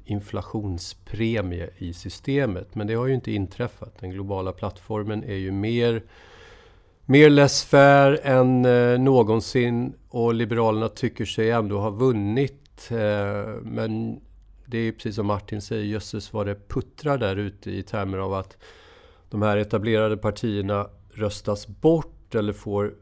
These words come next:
ett väldigt svagt stöd, och det är varken sossar, liberaler, konservativa, konservativa eller kommunister som ser ut att hitta någon lösning. Och så har vi då våra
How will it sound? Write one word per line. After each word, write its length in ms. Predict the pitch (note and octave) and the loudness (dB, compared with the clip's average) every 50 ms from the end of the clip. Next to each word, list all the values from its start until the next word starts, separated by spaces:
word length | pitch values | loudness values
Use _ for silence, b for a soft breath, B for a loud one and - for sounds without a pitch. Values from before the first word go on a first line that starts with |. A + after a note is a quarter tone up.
| _ - | _ -10
ett 200 | A#2 G2+ - - | -10 -10 -6 -4
väldigt 320 | A2+ G#2+ G2+ F#2+ F#2+ - | -4 -2 -2 -4 -8 -12
svagt 880 | - - - - - - - - - - A2+ A2 G#2 G2+ G2 - - - | -16 -14 -14 -12 -10 -10 -10 -12 -10 -4 -2 0 2 2 0 -2 -6 -10
stöd, 640 | - - - - - C3 C3+ C#3+ D3 D#3 D#3 C#3 B2 | -10 -10 -4 0 2 2 4 4 2 2 0 0 -2
och 120 | A2 G#2+ | -2 -2
det 60 | G#2 | 0
är 80 | G#2 G2+ | -2 -2
varken 580 | G2 G#2 G2+ G2+ G2+ - - G#2 F#2+ G2 F#2+ F#2 | 0 0 -2 -2 -4 -4 -6 -4 -4 -4 -6 -6
sossar, 520 | - - A#2+ - - - - B2+ B2 B2 | -6 -6 -6 -6 -8 -6 -2 0 0 0
liberaler, 640 | A#2+ A#2+ A#2+ A2 A#2 A#2 A#2+ A#2 A2+ A2+ A2+ A2+ A2+ | 0 -2 -4 -4 -4 -2 0 0 0 0 0 -2 -4
konservativa, 920 | A2+ - B2 A#2 A2 - - A#2 G#2 A2 G#2+ - - A#2 G#2 G#2 G#2+ G#2+ A2+ - - - _ _ - _ | -4 -4 -6 -6 -4 -4 -6 -4 -4 -6 -8 -6 -8 -6 -6 -4 -6 -6 -8 -10 -14 -20 _ _ -16 _
konservativa 1120 | - - C#3 C3+ A#2+ - D#3 C3+ B2+ B2+ B2 - - - C3 A#2+ A#2 A#2 A#2 A#2+ A#2 A#2 - | -2 2 2 2 2 2 0 2 2 2 2 0 -2 -4 -2 0 0 0 0 -2 -2 -4 -4
eller 320 | _ C3 B2+ B2+ B2 A#2+ A#2+ | _ -2 0 0 0 -2 -4
kommunister 1080 | - - - C3+ A#2+ A#2+ B2 B2 A#2+ B2+ C3+ C3 - - - - - - F#2+ F#2 G2 B B B B B B B B B B B B B B | -6 -2 -2 -2 0 0 0 0 -2 -4 -4 -6 -10 -14 -14 -14 -8 -8 -6 -6 -8 B B B B B B B B B B B B B B
som 200 | - - A#2 A2 | -6 -6 -6 -4
ser 140 | - - | -4 -4
ut 220 | A2+ A2+ G2+ F#2+ - | -2 -2 -4 -2 -4
att 120 | G#2 - | -6 -4
hitta 520 | - - - - - _ _ _ - G#2+ G#2 | -4 -6 -8 -8 -10 _ _ _ -4 -2 -2
någon 580 | G#2 G#2 G#2 G#2+ G#2+ G#2+ G#2+ A2 A2 A2 A2 G#2+ | 0 0 0 0 -2 -4 -6 -6 -6 -6 -6 -6
lösning. 800 | A2+ C#3+ C#3 A2+ G2 F#2+ - - - - F#3+ F3 B2 F#2+ F#2 G2+ | -4 -2 0 0 -2 -2 -6 -12 -10 -8 -6 -4 -4 -6 -6 -8
Och 120 | G#2+ A2 | -10 -10
så 180 | - - B2+ A#2+ | -8 -8 -8 -4
har 180 | A#2 C3 B2 A#2 | 0 0 0 0
vi 100 | A#2+ B2 | 0 -2
då 280 | A2+ G#2+ G#2 G#2 G#2 | -2 -2 -2 -4 -6
våra 380 | G#2 G#2 A2 A2+ A2+ G#2+ G#2+ | -8 -8 -4 -4 -2 -2 -2